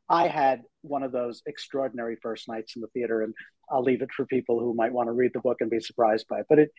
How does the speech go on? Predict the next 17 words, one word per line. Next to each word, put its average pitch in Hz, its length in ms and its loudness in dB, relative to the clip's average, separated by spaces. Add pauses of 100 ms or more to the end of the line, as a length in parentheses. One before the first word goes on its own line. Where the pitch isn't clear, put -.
(200)
it, - 160 8
it 180 100 8
was 156 160 6
very 131 260 6
magical, 107 520 -2
and 110 120 -4
it 131 60 -20
wasn't 127 280 0
just 117 260 -2 (340)
any 131 220 4
ordinary 113 540 4
night 120 280 4
that 110 100 0
I 107 100 2
picked - 280 -2 (120)
to 110 80 -4
go 104 300 2